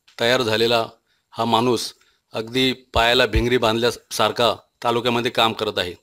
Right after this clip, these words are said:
सर्व जाती धर्माच्या युवकांना, तरुणांना, मागास लोकांना सर्वांना बरोबर घेऊन चांगल्या प्रकारचं काम तालुक्यात करत असताना मला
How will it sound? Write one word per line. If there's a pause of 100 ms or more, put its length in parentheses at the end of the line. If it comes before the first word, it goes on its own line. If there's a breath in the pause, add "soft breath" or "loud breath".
(760)
सर्व
जाती
धर्माच्या (580 loud breath)
युवकांना,
तरुणांना, (440 soft breath)
मागास
लोकांना
सर्वांना
बरोबर (220)
घेऊन (460)
चांगल्या
प्रकारचं
काम (160)
तालुक्यात
करत
असताना (680 soft breath)
मला